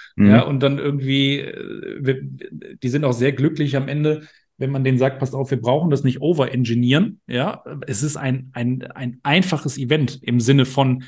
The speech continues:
Speaker 2: wir
Speaker 1: Ja.
Speaker 2: brauchen da keine goldenen Löffel oder irgendwie so ein Quatsch. Ja, es ist halt, das Hobby steht im Fokus, äh, und da müssen wir es nicht, äh, komplizierter machen, als es ist. So,
Speaker 1: Mhm.
Speaker 2: und da sind die sehr glücklich drüber, tatsächlich.
Speaker 1: Geil. Ja,
Speaker 2: Gut.
Speaker 1: Wahnsinn, ne?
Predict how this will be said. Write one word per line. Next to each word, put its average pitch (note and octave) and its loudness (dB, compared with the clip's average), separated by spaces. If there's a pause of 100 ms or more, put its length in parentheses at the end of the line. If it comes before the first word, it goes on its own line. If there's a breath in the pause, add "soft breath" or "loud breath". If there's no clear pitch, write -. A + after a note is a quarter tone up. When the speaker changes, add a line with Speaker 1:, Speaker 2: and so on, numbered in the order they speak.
(240 loud breath)
Speaker 2:
wir B2+ 0
Speaker 1:
Ja. F2+ 2
Speaker 2:
brauchen C#3 4
da B2+ -2
keine B2+ -4
goldenen C3 0
Löffel D3 2
oder C3 -2
irgendwie A#2+ -4
so A2+ -4
ein A#2 -2
Quatsch. - -6
Ja, C3 -4
es C#3 -4
ist C3 -8
halt, B2+ -2
das A#2+ -6
Hobby D#3 0
steht C3 -6
im B2 -2
Fokus, E3+ -4 (380 soft breath)
äh, C3 -2
und C3+ -4
da C3 2
müssen C#3 0
wir C#3+ 2
es C#3 -2
nicht, C#3+ -4
äh, C#3+ -8
komplizierter D3 -2
machen, C3+ -2
als B2 -4
es B2+ -8
ist. - -8 (380)
So, G2 2
Speaker 1:
Mhm. G2 6
Speaker 2:
und A2 4
da A2+ 0
sind C#3 -2
die C3 4
sehr A#2+ 4
glücklich B2 -2
drüber, G2 -10
tatsächlich. - -16 (1120)
Speaker 1:
Geil. D#2 -8 (560)
Ja, C3 -4
Speaker 2:
Gut. C3 -4
Speaker 1:
Wahnsinn, F2+ 0
ne? G#2+ -8